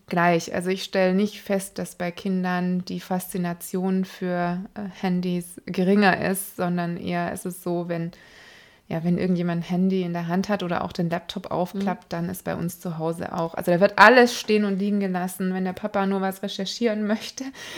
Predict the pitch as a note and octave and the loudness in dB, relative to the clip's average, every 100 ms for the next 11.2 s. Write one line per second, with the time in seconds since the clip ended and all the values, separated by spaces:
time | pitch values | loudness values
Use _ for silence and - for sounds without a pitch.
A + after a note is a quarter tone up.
0 | C#4+ A3 G3+ G#3 G3+ A#3 G#3 G3+ G#3+ G3 | -6 0 0 4 6 6 4 4 4 2
1 | F#3 G#3 G#3+ G3+ G3 G3+ - G3+ - F#3+ | 2 4 4 2 2 0 0 -6 -2 0
2 | G3 G3 G3+ G3 F#3 F#3 F#3 G3 G3 F#3 | 0 0 0 2 0 0 -2 -4 -4 -4
3 | F#3+ G3 G3 - F#3 F#3 F3+ F#3+ - G#3 | -4 -4 -6 -6 -4 -2 -2 -2 -6 -4
4 | F#3 F#3 F#3+ - G#3 F#3+ F#3 F#3+ G3 G3+ | -4 -4 -6 -6 -4 -4 -4 -4 -4 -4
5 | G3+ F#3 F#3+ F#3+ - G3+ G3+ - F#3 F#3 | -4 -4 -4 -4 -4 -2 -2 -4 -2 2
6 | G3 F#3+ F#3 F3+ - - - G3 G3 G3 | 2 2 0 -2 -10 -18 -4 -2 0 0
7 | F#3+ G3+ G3+ G3 - G3+ F#3+ F#3+ - G3+ | 0 -2 -2 -2 -4 -6 -4 -8 -4 -6
8 | G3 - F#3+ F#3+ G3 F#3+ - F#3+ F#3+ F#3 | -6 -6 -4 -2 -4 -4 -4 -2 0 -2
9 | F#3 F#3 F#3 F#3 F#3 G3 - - - F#3 | -2 -2 0 -2 -4 -6 -8 -10 -6 -4
10 | F3+ F#3 F3+ F3+ F#3 F#3+ F3+ F#3 - F#3+ | -2 -2 -2 -4 -6 -4 -4 -6 -8 -4
11 | F3+ F3+ | -2 -2